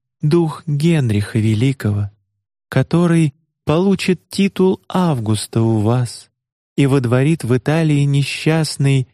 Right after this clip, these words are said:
всеобщий мир, гораздо прежде, чем Италия готова будет к миру.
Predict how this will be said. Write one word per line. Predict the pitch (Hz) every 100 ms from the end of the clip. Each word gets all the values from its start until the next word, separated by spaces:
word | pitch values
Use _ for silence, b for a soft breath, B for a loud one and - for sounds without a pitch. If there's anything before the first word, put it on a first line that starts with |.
| _ _ -
всеобщий | - 165 160 147 - - 151
мир, | 147 147 123 98 110 _ _ _ _ _
гораздо | 117 151 175 175 139 147
прежде, | - 170 190 180 139 139 147
чем | - 175 180 165 160 - _ _
Италия | 170 - - 185 170 131 113 110
готова | 113 120 156 175 135 117
будет | 101 110 104 -
к | -
миру. | 104 127 113 104